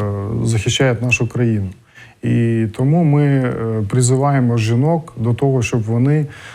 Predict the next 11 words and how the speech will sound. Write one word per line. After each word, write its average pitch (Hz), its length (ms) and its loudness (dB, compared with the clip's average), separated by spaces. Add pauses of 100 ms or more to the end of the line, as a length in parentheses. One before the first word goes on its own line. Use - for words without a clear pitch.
(140)
опановували 127 800 2 (240)
цю, 135 420 0
е, 127 40 -6 (560)
неля-, 131 500 2
е, 113 320 -2 (140)
нел-, 123 280 0 (160)
нелегку, 123 680 0 (400)
нелегку 120 580 0 (500)
професію 151 760 0 (600)
водія, 123 640 2
е, 123 320 -2